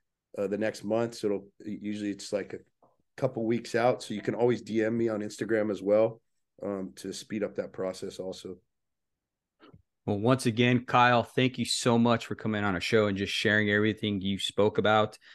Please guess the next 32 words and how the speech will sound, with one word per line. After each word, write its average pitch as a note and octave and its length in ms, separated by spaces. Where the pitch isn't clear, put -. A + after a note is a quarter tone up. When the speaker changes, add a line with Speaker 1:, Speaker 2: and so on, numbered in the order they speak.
Speaker 2:
Um, E2+ 340
I G2 180
know G2+ 260
that F#2 200
you're F#2 140
just F#2+ 220
gonna F2+ 160
continue G2+ 440
to F2+ 260
change G2+ 460
lives G2 420
of G2+ 140
men F#2+ 360
out F#2 240
there. F2+ 240
Um, E2+ 280
that A#2+ 180
is C3+ 160
your A#2 80
ministry, A#2 400
brother, F#2+ 440
right G2+ 280
there. G2 280
Speaker 1:
<laughs> G#2+ 380
Speaker 2:
You F#2 180
know? G#2 200
<laughs> A3+ 100
Speaker 1:
It's - 640
so D3 140
crazy C3 400
how A2+ 120
it's, - 160